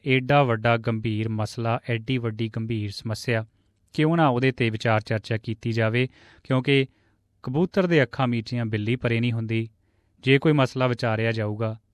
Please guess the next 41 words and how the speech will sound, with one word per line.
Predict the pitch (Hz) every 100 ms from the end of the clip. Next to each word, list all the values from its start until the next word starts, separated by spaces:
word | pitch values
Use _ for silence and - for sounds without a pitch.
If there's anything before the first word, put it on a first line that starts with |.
| _
ਤਾਂ | 139 127
ਹੀ | 139
ਉਹਦੇ | 139 131
ਹੱਲ | 107 110 101
ਵੱਲ | 104 101
ਨੂੰ |
ਤੁਰਿਆ | 110 120 107 104
ਜਾ | 104
ਸਕਦਾ। | 95 107 104 104 _ _ _ _ _
ਸੋ | 143
ਦੋਸਤੋ, | 151 156 175
ਇਹ | 170
ਸੀ | 170 170
ਇੱਕ | 151 131
ਪੜਚੋਲ | 123 117 117 113 113 110 _ _ _ -
ਨਸ਼ਿਆਂ | 120 117 131
ਨਾਲ | 131
ਸੰਬੰਧਿਤ | 123 - 120 127 - -
ਪੰਜਾਬ | 123 107 107
'ਚੋਂ। | - 117
ਇੱਕ | 107 110
ਬੜਾ | 110 107 -
ਭਖਵਾਂ | 120 - 113
ਮਸਲਾ | 110 107 - 113
ਹੈ, | 113 - _ _ -
ਸਾਡੇ | 123 113
ਦਿਲ | 104 117 117
ਦਿਮਾਗ | 113 110 107
ਦੇ | 110
ਬੜਾ | 107 104
ਕਰੀਬ | - 117 117 120
ਹੈ। | 110 107 _ _ _ _ 139
ਅਦਾਰਾ | 131 135 147
ਐਸ | 131
ਪੀ | - 156
ਐਸ | -
ਹਮੇਸ਼ਾ | 135 135 156
ਨਿਰਪੱਖ | 135 113 - 123 -
ਸੋਚ | - 113 107
ਰੱਖਦਾ | 110 107 113 107 104
ਰਿਹਾ, | 117 110